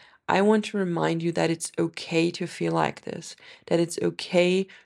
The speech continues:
to grieve that old version of yourself and to grieve maybe even the relationship you had with people that was not super deep, but that just doesn't work anymore. Because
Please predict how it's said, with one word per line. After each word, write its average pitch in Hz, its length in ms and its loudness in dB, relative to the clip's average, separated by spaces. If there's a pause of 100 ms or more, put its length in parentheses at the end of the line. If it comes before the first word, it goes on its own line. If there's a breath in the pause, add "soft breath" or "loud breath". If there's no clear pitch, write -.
(140 loud breath)
to 196 120 0
grieve 190 720 2
that 160 280 2
old 170 280 -2
version 175 420 2
of 156 120 -4
yourself - 560 -6 (320 loud breath)
and 170 140 -2
to 180 100 0
grieve 185 680 -2 (420 soft breath)
maybe 208 220 4
even 214 240 4
the 185 100 2
relationship 170 720 2
you 160 120 -6
had 165 240 0
with 170 220 -2
people 202 600 0 (260 loud breath)
that 180 200 2
was 190 180 2
not 185 240 0
super 202 320 0
deep, 175 500 -4 (400 soft breath)
but - 140 0 (220)
that 175 200 2
just 180 320 -2
doesn't 175 420 2
work 165 300 4
anymore. 151 400 -4
Because 190 460 -4